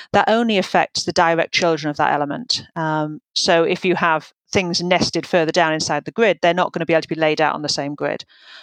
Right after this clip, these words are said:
And subgrid basically gives us a way to do that. So that's pretty exciting. So I think it, it makes, um,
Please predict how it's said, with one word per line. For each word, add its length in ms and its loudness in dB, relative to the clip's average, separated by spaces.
And 100 -2
subgrid 420 0
basically 340 0
gives 300 0
us 80 -2
a 40 -4
way 160 0
to 120 -4
do 200 -2
that. 380 -4
So 140 -2
that's 300 0
pretty 280 0
exciting. 580 -2
So 120 -6
I 20 -20
think 240 -4
it, 180 0
it 160 -2
makes, 640 -2
um, 440 -2